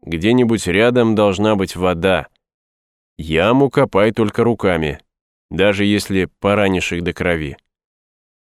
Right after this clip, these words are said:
Корень помести в центре ямы и сделай вокруг него насыпь.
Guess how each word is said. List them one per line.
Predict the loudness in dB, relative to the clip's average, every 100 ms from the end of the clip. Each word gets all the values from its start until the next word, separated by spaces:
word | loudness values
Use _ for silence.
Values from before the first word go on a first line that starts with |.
| _ _
Корень | -4 2 4 2 0
помести | 0 0 -2 -4
в | -4
центре | -2 -4 -2 -4
ямы | -2 0 2 0 -2 -10 _ _ _ _
и | -6
сделай | -2 2 2 4
вокруг | 2 0 -2 0
него | 2 2
насыпь. | 2 2 2 -2 -8